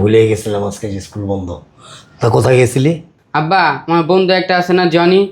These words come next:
Speaker 2: ওর মা অসুস্থ, ওর মারে দেখতে গেছিলাম।
Speaker 1: জনি? ও, হ্যাঁ। কি হয়েছিল ওর মার?
Speaker 2: জানো না আব্বা, ওর মার আছে না কিডনির সমস্যা।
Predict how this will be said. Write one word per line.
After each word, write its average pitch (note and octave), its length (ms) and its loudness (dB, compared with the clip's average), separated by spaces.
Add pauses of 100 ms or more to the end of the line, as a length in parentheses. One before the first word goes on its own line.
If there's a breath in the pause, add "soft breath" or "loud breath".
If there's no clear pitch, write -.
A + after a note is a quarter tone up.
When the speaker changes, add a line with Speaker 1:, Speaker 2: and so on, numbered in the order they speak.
(360 loud breath)
Speaker 2:
ওর D#3+ 220 2
মা E3+ 60 4 (120)
অসুস্থ, E3+ 340 -6
ওর D3+ 140 0
মারে D#3 240 0
দেখতে E3 280 -2
গেছিলাম। B2+ 340 -4 (480)
Speaker 1:
জনি? A2 480 -2 (1900)
ও, - 20 4 (680)
হ্যাঁ। A2 240 -4 (1900 loud breath)
কি - 140 -4
হয়েছিল C#3+ 280 4
ওর D3+ 140 2
মার? D#3+ 120 0 (800 soft breath)
Speaker 2:
জানো D3 260 0
না E3+ 120 2
আব্বা, D3 180 -2 (480)
ওর D3 180 2
মার D#3 240 2
আছে E3 200 -4
না F3+ 80 0 (360)
কিডনির E3 420 -2
সমস্যা। C#3+ 420 -2